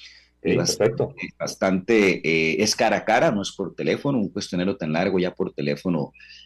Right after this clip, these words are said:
Speaker 2: y, y para los modelos de evaluación que se iban a hacer ya, ya, ya complica, complica y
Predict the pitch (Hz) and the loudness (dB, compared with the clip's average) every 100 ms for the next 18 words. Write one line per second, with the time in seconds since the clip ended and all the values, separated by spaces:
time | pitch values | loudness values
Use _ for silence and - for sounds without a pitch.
0 | _ 76 73 - 92 80 82 80 87 113 | _ -12 -12 -6 -6 -2 -2 2 4 4
1 | 117 87 78 110 110 92 92 101 90 - | 6 4 4 2 0 -2 0 0 0 0
2 | 101 92 82 85 65 69 76 73 76 87 | 0 2 0 0 -2 -4 -4 -2 -2 -2
3 | 95 80 113 - 131 - _ - - 76 | -2 0 0 0 -4 -6 _ -20 -12 -10
4 | 78 92 - 104 71 58 | -2 -2 2 0 0 -4